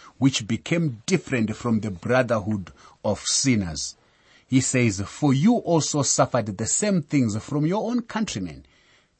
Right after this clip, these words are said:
The Thessalonian church was largely a Gentile church,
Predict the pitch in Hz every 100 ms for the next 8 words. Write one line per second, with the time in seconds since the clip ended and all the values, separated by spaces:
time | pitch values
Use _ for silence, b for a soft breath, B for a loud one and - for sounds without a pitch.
0 | _ _ b b 107 113 - 123 131 156
1 | 226 208 139 123 - 165 - 107 104 98
2 | 123 139 143 143 156 131 107 92 143 156
3 | 127 98 - 123 101 -